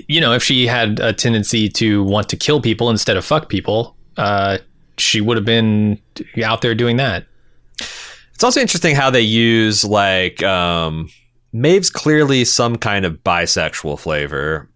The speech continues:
Speaker 2: but the way they portrayed it on the show is when she's healthy and sober, she's, you know, she loves, she's got the love of a good woman, and it, it's, or, or,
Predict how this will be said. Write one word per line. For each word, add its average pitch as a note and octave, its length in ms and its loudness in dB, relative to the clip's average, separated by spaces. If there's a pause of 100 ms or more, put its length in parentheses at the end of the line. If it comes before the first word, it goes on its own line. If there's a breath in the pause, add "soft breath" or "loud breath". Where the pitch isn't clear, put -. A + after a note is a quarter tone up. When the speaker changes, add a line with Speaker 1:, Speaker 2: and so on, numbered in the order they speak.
Speaker 2:
but G#2 400 0 (260)
the A2 80 -4
way B2 200 4
they D3 140 4
portrayed C3 380 0
it B2 40 2
on G#2+ 140 0
the G2 80 -2
show G#2+ 640 2
is F#2 260 0
when F#2+ 160 -2
she's G#2+ 300 -2
healthy C3 420 0
and G2+ 140 -2
sober, F2+ 840 0 (580 soft breath)
she's, F#2+ 680 -2
you G2 140 -2
know, F2+ 500 0
she - 160 -4
loves, G#2+ 460 0
she's F2+ 180 -4
got F#2 120 -2
the F2+ 80 -4
love A#2 200 0
of A#2 100 -2
a A2+ 60 -2
good A2 180 -2
woman, G#2 480 -2
and E2 220 -6
it, D2+ 240 -10
it's, D2+ 240 -10
or, D2+ 400 -2
or, D#2 180 -2